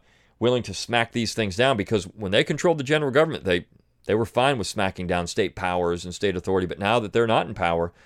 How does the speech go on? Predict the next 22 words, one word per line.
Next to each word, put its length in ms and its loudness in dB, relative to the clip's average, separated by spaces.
they're 120 2
starting 320 0
to, 140 -16
to 80 -4
think, 260 -2
Well, 380 -2
maybe 140 -2
we 140 0
should 160 -6
just 180 2
secede. 340 0
Maybe 160 0
we 140 0
should 160 -6
nullify. 540 0
Maybe 160 -2
we 100 -2
should 180 -8
do 160 0
these 220 -2
things 320 -2
that 200 0